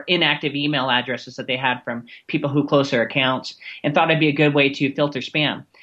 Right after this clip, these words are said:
And, um, by filtering spam, what they're doing is they're just opening up a floodgate of spam coming into these email addresses to capture,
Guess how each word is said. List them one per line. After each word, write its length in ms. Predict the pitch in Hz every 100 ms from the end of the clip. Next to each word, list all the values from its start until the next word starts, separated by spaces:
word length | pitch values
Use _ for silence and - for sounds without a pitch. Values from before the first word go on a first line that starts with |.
| - - -
And, 420 | 147 143 147 147
um, 460 | 143 139 135 135 -
by 460 | 160 147 165 165
filtering 360 | 165 208 208 160
spam, 360 | - 185 196
what 140 | 151 151
they're 100 | 147
doing 360 | 143 165 170
is 280 | 143 135 135
they're 100 | -
just 220 | 156 202
opening 320 | 202 196 180 165
up 160 | 151
a 180 | 151 143
floodgate 460 | - 156 160 160 139
of 60 |
spam 420 | 127 - 151 147 139
coming 220 | 151 143
into 200 | 139 -
these 200 | 135 131
email 280 | 156 156 135
addresses 560 | 123 131 123 - 123 -
to 380 | - 143 135
capture, 640 | 131 151 160 - 139 127